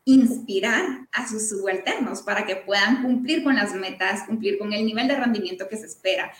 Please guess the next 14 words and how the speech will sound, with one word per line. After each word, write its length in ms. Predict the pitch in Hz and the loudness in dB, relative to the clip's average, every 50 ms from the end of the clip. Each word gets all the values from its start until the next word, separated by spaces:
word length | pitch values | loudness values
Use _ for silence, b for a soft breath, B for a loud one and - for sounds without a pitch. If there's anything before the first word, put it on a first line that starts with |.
| B B B B B B B - | B B B B B B B 4
y 160 | 277 277 269 | 6 8 8
lograr 540 | 262 247 240 226 233 226 247 262 277 262 - | 8 6 4 2 2 0 0 -2 -2 -4 0
una 240 | 262 262 254 254 262 | 2 2 2 2 0
identificación 1500 | 269 262 269 262 269 262 254 226 - - - 226 220 - - 196 180 185 - - - 233 240 262 311 - - - - - - - | 0 0 0 0 0 0 -2 -8 -10 -14 -16 -16 -16 -14 -12 -12 -12 -12 -14 -12 -10 -6 -4 -2 -4 -4 -6 -12 -20 -20 -12 -6
hacia 340 | - 202 214 - 233 214 190 | -6 -4 -4 -2 -2 0 0
las 220 | 190 190 214 - | 0 -2 -2 -4
compañías. 680 | - 240 226 233 233 254 294 - - - - - - - _ _ _ _ _ _ _ _ _ b b b b b b | 0 0 0 2 4 4 4 4 4 0 -2 -4 -14 -20 _ _ _ _ _ _ _ _ _ b b b b b b
Sin 180 | - 294 302 294 | 2 6 6 6
embargo, 440 | 302 294 294 311 330 339 339 427 453 539 - - - _ _ _ _ _ _ _ _ _ - | 6 6 4 2 2 2 0 -2 -2 -4 -8 -12 -18 _ _ _ _ _ _ _ _ _ -8
hay 180 | 254 285 311 311 | -2 0 2 4
una 320 | 311 311 311 311 - - | 4 4 4 2 0 -2
prueba 400 | 262 262 254 269 277 285 294 302 | -2 0 0 0 0 0 0 -2
de 120 | 277 247 - | -2 -4 -6
fuego 600 | - - 226 226 214 208 220 233 277 277 - | -8 -8 -4 -2 -2 -2 -2 -4 -6 -6 -8